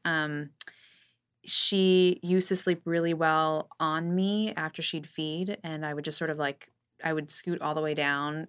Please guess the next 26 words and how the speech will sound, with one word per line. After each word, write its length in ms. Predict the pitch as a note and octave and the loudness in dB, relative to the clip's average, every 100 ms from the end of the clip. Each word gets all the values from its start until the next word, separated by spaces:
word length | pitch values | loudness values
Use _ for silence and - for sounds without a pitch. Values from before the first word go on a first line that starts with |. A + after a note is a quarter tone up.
| _ | _
so 440 | G3+ D#3+ D3+ D3 - | -6 -4 -4 -6 -8
I 60 | |
was 140 | D3 D3 | -10 -10
flat 320 | - D3 C#3+ | -6 -4 -4
on 80 | D#3 | -8
the 60 | D3+ | -10
bed, 300 | D3 C#3 C#3 | -8 -8 -8
and 80 | C#3 | -8
I 80 | |
would 80 | C#3+ | -6
just 180 | D3 - | -6 -8
put, 140 | - | -6
like, 220 | D3+ D3 - | -4 -4 -2
blankets 380 | D#3 D3 D#3 | -4 -2 -4
under 180 | D#3 D3+ | -4 -4
both 260 | C#3+ C#3+ C#3 | -2 -4 -4
elbows 440 | C#3+ C#3 D3+ F3+ F#3+ | -6 -4 -2 0 -2
and 200 | E3 D3 | -6 -8
hold 240 | C#3+ C#3 | -8 -8
her 260 | - E3+ F#3 | -4 -2 -2
so 140 | F#3 | -4
that 280 | C#3+ C#3 - | -6 -6 -8
my 120 | D3+ | -10
arms 220 | C#3+ D3 D3+ | -8 -8 -8
were 80 | |
supported, 500 | D#3 E3 E3+ E3 F#3 | -10 -8 -4 -2 -2